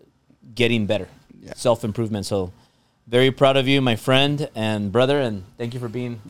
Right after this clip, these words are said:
Speaker 2: Thank you for
Speaker 1: on the
Speaker 2: having
Speaker 1: channel.
Speaker 2: me.
Speaker 1: Sec-, second part. We'll have a third one later.
Speaker 2: <laughs>
Speaker 1: Wh-, where can people follow you really quick? What's your favorite
Speaker 2: Uh, s-,
Speaker 1: platform?
Speaker 2: so I'm, I'm heavy on Instagram. You can follow me on Instagram at Alpha Slice. And I, as just a gift, anyone who wants,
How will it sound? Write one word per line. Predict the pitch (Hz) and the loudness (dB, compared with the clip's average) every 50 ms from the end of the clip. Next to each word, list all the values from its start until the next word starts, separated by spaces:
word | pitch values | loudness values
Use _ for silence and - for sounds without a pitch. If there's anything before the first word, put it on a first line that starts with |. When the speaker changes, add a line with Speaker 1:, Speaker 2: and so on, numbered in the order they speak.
| - _ | -18 _
Speaker 2:
Thank | - 262 247 - | -10 -8 -6 -4
you | 151 | -4
for | 135 131 117 | -4 -2 -2
Speaker 1:
on | |
the | 120 | -2
Speaker 2:
having | 120 120 120 | -2 -2 -2
Speaker 1:
channel. | 117 - 135 117 | -4 -4 -4 -4
Speaker 2:
me. | 113 | -4
Speaker 1:
Sec-, | 107 131 - - - | -6 -6 -8 -10 -12
second | - - 135 123 123 117 | -8 -6 -4 -4 -2 0
part. | 147 143 | 2 2
We'll | 131 - - | 4 4 4
have | 147 131 | 4 2
a | 127 | 2
third | - 139 135 135 | 0 0 0 0
one | 131 123 | 0 0
later. | 127 143 127 120 104 - | 0 0 0 -2 -6 -10
Speaker 2:
<laughs> | - - - - - 151 151 - - _ _ _ _ _ _ _ 131 | -4 -2 -2 -2 0 -4 -8 -10 -14 _ _ _ _ _ _ _ -4
Speaker 1:
Wh-, | 147 156 160 | 0 2 4
where | 165 185 | 4 6
can | - 233 190 - | 6 4 2 2
people | 214 185 190 | 2 2 4
follow | 160 196 185 180 170 | 4 6 6 6 4
you | 143 135 | 4 4
really | 123 123 117 117 | 4 4 2 2
quick? | - 127 110 - - - - - | 2 0 -2 -2 -4 -12 -10 -6
What's | 131 131 - | -4 -2 0
your | 160 147 | 0 2
favorite | 143 151 131 127 107 - - | 2 2 2 2 0 0 0
Speaker 2:
Uh, | 135 | 0
s-, | 120 | 0
Speaker 1:
platform? | - - 151 139 131 - 120 98 90 - | 0 2 0 0 2 0 -4 -6 -8 -10
Speaker 2:
so | - - - 156 147 135 - - - _ _ - | -4 2 4 6 6 4 4 0 -6 _ _ 0
I'm, | - 139 165 185 185 160 | 2 2 2 2 2 2
I'm | - 151 165 156 | 2 2 4 4
heavy | 151 156 151 147 | 4 4 6 6
on | 131 131 | 4 4
Instagram. | 113 139 143 - 147 135 147 143 143 143 139 139 139 139 147 - _ - | 4 2 0 0 2 2 4 4 6 4 4 2 2 0 -4 -6 _ -2
You | 262 - | 0 2
can | - - | 2 2
follow | 139 151 135 | 4 4 4
me | 131 127 | 4 4
on | 123 127 | 2 2
Instagram | 123 120 - 135 135 127 127 120 - | 2 0 2 2 4 4 4 2 2
at | 113 120 123 - - - | 2 2 2 2 2 2
Alpha | 123 131 127 - 151 | 4 4 4 2 0
Slice. | 139 - 151 143 143 143 139 - - - - - - - - - - | 2 4 6 6 6 6 4 0 -6 -14 -20 -20 -20 -20 -4 0 2
And | 156 160 | 4 4
I, | 170 147 - 127 - - - | 4 4 2 0 0 2 2
as | 160 185 180 143 - - - - 143 | 2 2 2 0 -4 -6 -8 -4 0
just | - 180 180 - | 0 2 2 2
a | 180 | 2
gift, | 160 147 135 - - - - - - - _ _ _ _ _ _ _ _ - | 4 4 4 2 2 -4 -12 -16 -18 -18 _ _ _ _ _ _ _ _ 0
anyone | 156 185 214 220 208 202 | 2 4 4 4 4 4
who | 156 165 190 160 | 4 4 4 4
wants, | 139 143 143 147 147 147 147 - - - - - - | 6 6 6 6 6 4 2 0 -4 -4 -4 -6 -8